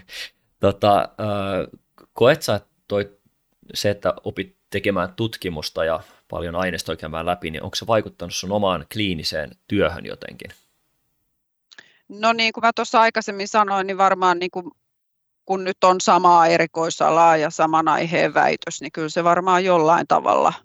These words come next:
Speaker 2: vaikuttaa mun, niin kuin, ajatteluun nämä omat tulokset, mut että, ö,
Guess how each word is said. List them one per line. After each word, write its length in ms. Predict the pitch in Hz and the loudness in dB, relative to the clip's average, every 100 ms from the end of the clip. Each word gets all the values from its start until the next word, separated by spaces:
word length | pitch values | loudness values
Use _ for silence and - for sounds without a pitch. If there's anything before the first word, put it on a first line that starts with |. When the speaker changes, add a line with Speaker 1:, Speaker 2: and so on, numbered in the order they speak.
| _ - | _ 0
Speaker 2:
vaikuttaa 640 | 160 160 175 _ - 165 | 0 0 -6 _ 2 2
mun, 240 | 165 165 170 _ _ _ _ _ _ _ _ _ _ _ _ _ | 2 -6 -10 _ _ _ _ _ _ _ _ _ _ _ _ _
niin 200 | - 151 | -8 -6
kuin, 220 | 160 160 160 | -4 -4 0
ajatteluun 720 | 165 160 170 - 170 160 156 156 | 2 4 2 0 0 0 0 2
nämä 260 | 151 160 170 - | 2 2 -2 -6
omat 300 | 160 165 151 - | -2 0 0 -4
tulokset, 580 | 175 160 156 - - 147 - | -6 0 0 0 -4 -4 -6
mut 220 | 147 - | -10 -6
että, 360 | - _ 160 160 _ _ _ _ _ _ _ _ - | -6 _ 0 0 _ _ _ _ _ _ _ _ -20
ö, 60 | - | -12